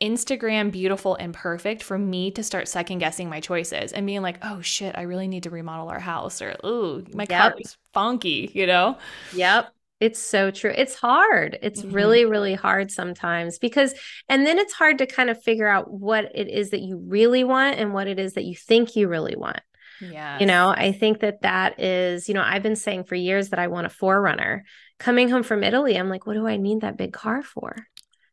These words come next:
Speaker 2: You know what I mean? I'm like, like, "Maybe I don't need that." Like, and it, so it's very interesting of kind of figure, like, when I ask somebody, "What do you want?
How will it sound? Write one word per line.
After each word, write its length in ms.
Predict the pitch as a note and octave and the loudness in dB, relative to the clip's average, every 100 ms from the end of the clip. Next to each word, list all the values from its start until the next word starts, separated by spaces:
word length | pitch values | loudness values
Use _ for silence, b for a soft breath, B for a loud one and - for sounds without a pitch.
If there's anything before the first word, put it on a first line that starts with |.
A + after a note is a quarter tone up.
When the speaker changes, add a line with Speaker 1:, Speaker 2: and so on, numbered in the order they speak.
| _ | _
Speaker 2:
You 140 | A#3 C4+ | 4 8
know 60 | D4+ | 8
what 80 | |
I 80 | D4 | 8
mean? 300 | C4+ A#3+ C#4+ | 8 8 6
I'm 100 | D#4 | 6
like, 260 | C4 A3+ A#3 | 4 2 0
like, 220 | A3+ A3 A#3 | 0 0 2
"Maybe 260 | A#3 C#4 | 0 0
I 120 | D4+ | -2
don't 280 | A#3 A3+ F#4+ | -2 -2 -2
need 240 | D4 B3+ G3 | 0 0 0
that." 300 | F3+ - - | 0 -2 0
Like, 340 | G#3 G3 F#3+ b b b _ | 0 0 -2 b b b _
and 160 | C4 C4 | 2 2
it, 140 | C4 | 2
so 160 | - C#4+ | 2 2
it's 160 | C#4 | 2
very 300 | - C#4+ E4 | 4 4 4
interesting 840 | - B3 C4+ C#4+ - A3 G3+ F#3+ F#3 - | 2 -2 -2 -4 -4 -4 -2 -4 -4 0
of 180 | G3+ G3+ | 0 -2
kind 300 | - G#3+ G#3 | 0 2 2
of 340 | G3 F#3 F#3 _ _ _ _ _ _ - - | 2 0 -4 _ _ _ _ _ _ -14 -14
figure, 400 | - C4+ B3+ C4+ | 2 4 6 6
like, 240 | C4+ C4+ | 4 4
when 100 | D4 | 4
I 100 | D4 | 4
ask 300 | F4+ A#3 A3+ | 4 4 2
somebody, 240 | A3+ A#3+ A3+ | 0 -2 2
"What 220 | G#3+ B3 | 0 0
do 80 | C#4 | -2
you 160 | B3 | -2
want? 240 | G3+ D#3 | -4 -8